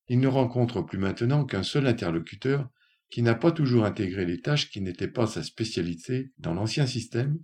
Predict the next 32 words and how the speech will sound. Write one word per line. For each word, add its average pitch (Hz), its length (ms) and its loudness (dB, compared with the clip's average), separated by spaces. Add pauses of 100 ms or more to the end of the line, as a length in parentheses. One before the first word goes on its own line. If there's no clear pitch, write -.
ce - 160 -6
qui 160 160 6
a 147 80 10
engendré 120 580 4
quantité 143 440 0
d'erreurs 87 440 0 (440)
dont 107 100 0
les 113 120 6
dirigeants 120 440 4
de 90 120 2
Pôle 110 260 2
emploi 92 420 0
ne 104 160 0
veulent 90 260 0
pas - 140 0
entendre 90 520 -2
parler. 87 360 -4 (640)
Par 87 140 -2
ailleurs, 120 480 4 (160)
les 90 180 -4
employés 131 360 6
de 107 100 8
Pôle 98 220 4
emploi 147 460 6 (200)
ont 104 160 -2
tant 160 200 2
de 113 120 0
dossiers 127 380 2
de 98 120 0
chômeurs 101 460 0
à 85 80 0
gérer 120 400 2